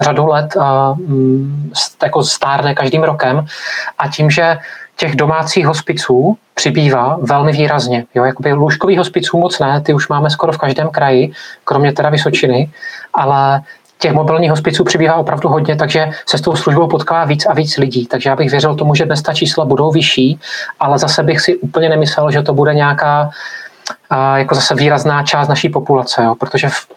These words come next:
péči mobilních hospiců a pořád umírá zhruba jedno až dvě procenta lidí ročně, jo, takže to je naprostá vlastně výjimečnost, jako výjimečná záležitost,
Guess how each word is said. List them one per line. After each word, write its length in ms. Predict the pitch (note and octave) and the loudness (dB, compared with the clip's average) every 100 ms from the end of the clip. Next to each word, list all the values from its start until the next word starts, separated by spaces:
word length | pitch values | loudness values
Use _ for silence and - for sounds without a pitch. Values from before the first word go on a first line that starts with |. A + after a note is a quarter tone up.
| - | -4
péči 260 | D#3 D3+ | -2 0
mobilních 380 | D#3+ D3 D#3 D#3 | 0 2 2 2
hospiců 640 | D3 - D3+ - C#3 E3 - - - - _ | 0 -2 -2 0 2 0 -2 -20 -20 -20 _
a 120 | C3+ C3 | -4 -2
pořád 320 | B2+ D3+ D#3 | 0 0 2
umírá 500 | C#3+ C#3+ D3 D3 C3+ | 2 2 2 2 2
zhruba 260 | C3 C3 C#3+ | 2 2 2
jedno 280 | C3+ C#3+ | 2 2
až 120 | C#3+ B2+ | 0 0
dvě 160 | C#3 | 0
procenta 440 | - C#3 D3+ C#3 C#3 | 0 -2 -2 0 0
lidí 240 | C3+ C#3+ | 2 2
ročně, 320 | C#3 - C3+ | 2 2 0
jo, 80 | A#2+ | 0
takže 240 | - B2+ | 0 0
to 80 | B2 | 0
je 40 | C3 | -2
naprostá 420 | - C3 - C3+ | 0 -4 -2 -2
vlastně 280 | C3 - B2+ | -2 -2 -2
výjimečnost, 800 | B2 C#3 D3+ D3 - A#2+ A#2+ B2 | 2 2 2 0 0 0 0 -2
jako 140 | B2+ | 0
výjimečná 480 | C#3 D3 D3+ - D3+ | 2 2 2 0 0
záležitost, 800 | C#3+ C#3+ C3 C3 A#2 C#3 - | 2 2 0 0 0 -2 -4